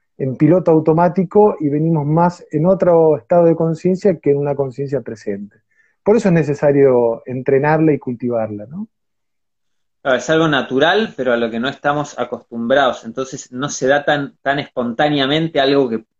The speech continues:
Speaker 2: a-, aunque es natural, por ahí no, no, no fluye habitualmente así.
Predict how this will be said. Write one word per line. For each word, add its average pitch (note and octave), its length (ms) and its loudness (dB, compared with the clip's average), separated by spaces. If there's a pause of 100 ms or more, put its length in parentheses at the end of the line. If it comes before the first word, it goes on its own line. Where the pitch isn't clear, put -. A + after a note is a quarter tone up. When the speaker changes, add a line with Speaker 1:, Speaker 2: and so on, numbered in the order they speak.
(120)
Speaker 2:
a-, G2+ 100 -12
aunque A#2+ 400 -2
es D3 80 0
natural, D#3 520 0
por B2+ 140 -2
ahí C3 160 0
no, B2 240 -4
no, A#2 280 -8 (440)
no C3+ 180 -4
fluye D3 640 2
habitualmente B2+ 840 -2
así. B2+ 380 -8